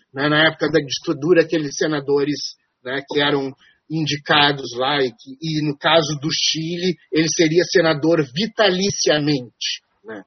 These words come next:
A partir de mil novecentos e noventa, ele deixou de ser presidente e virou senador vitalício, né? Ah, isso dentro da democracia, senador vitalício. Enfim, ah, as ditaduras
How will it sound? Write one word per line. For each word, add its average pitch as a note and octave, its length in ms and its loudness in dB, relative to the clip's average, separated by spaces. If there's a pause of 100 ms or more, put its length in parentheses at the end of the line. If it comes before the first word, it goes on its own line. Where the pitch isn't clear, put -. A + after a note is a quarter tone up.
(420)
A C3 120 -4
partir C#3+ 360 -2
de D3 100 -6
mil F3+ 120 0
novecentos F3 480 2
e E3+ 40 -2
noventa, E3+ 440 2
ele E3 80 -2
deixou E3+ 260 2
de D3+ 60 -10
ser F3 120 0
presidente D#3+ 540 -2
e E3+ 40 4
virou E3+ 200 2
senador E3 560 0
vitalício, D#3+ 880 -4
né? G2+ 100 -18 (720)
Ah, C3 1160 2
isso F3 260 -4
dentro D#3+ 300 -4
da F3+ 80 4
democracia, E3+ 840 2
senador E3 480 2
vitalício. D3+ 560 -4 (840)
Enfim, F#3+ 500 -4 (680)
ah, F#3+ 340 4 (1080)
as D4 300 2
ditaduras G3+ 1500 0